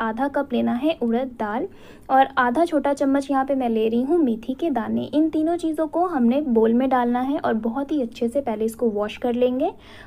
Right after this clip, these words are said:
और इसको दो कप पानी डालकर भिगो देंगे। इतना पानी होना चाहिए कि जो आपका दाल चावल है वो पूरा अच्छे से भीगा हो और उसके ऊपर भी अच्छा खासा पानी होना चाहिए, ठीक है।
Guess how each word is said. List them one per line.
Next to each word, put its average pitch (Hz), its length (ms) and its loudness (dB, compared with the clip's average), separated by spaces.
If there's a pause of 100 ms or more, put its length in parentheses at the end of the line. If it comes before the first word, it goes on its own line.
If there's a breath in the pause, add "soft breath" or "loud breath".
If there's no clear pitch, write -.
(140 loud breath)
और 285 300 6
इसको 285 300 2
दो 247 300 8
कप 320 280 4
पानी 233 300 0
डालकर 233 400 2
भिगो 226 320 4
देंगे। 214 280 0
इतना 277 300 0
पानी 302 260 0
होना 311 300 2
चाहिए 311 380 0 (400 loud breath)
कि 262 80 -2
जो 247 140 2
आपका 240 260 0
दाल 233 280 0
चावल 277 320 0
है 294 120 2
वो 285 140 0
पूरा 226 280 -2
अच्छे 240 220 -4
से 269 140 0
भीगा 226 300 2
हो - 200 4
और 247 220 -2
उसके 233 240 -4
ऊपर 240 360 0
भी 247 180 -2
अच्छा 233 300 -6
खासा 226 260 -4
पानी 220 280 -6
होना 196 260 -6
चाहिए, 208 280 -14
ठीक 285 220 -8
है। 311 100 -2